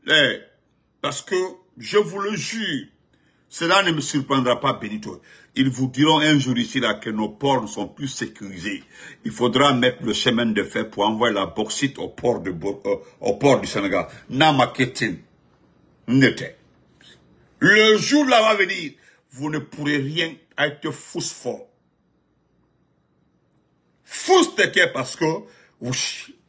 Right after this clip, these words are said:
ils ont maîtrisé le peuple. Il reste maintenant à contrôler toute la Guinée. Olé.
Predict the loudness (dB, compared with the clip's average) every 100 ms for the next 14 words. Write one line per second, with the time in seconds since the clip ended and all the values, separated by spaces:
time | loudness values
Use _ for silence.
0 | -4 -2 2 2 4 2 0 -4 0 0
1 | -2 -6 -6 -6 -6 -20 _ _ _ _
2 | _ _ _ -2 4 4 2 2 2 4
3 | 4 2 0 -8 _ _ _ _ _ _
4 | -14 -4 -4 -2 0 0 0 0 2 0
5 | -2 -6 -4 -6 -6 -10 -16 -14 0 4
6 | 4 2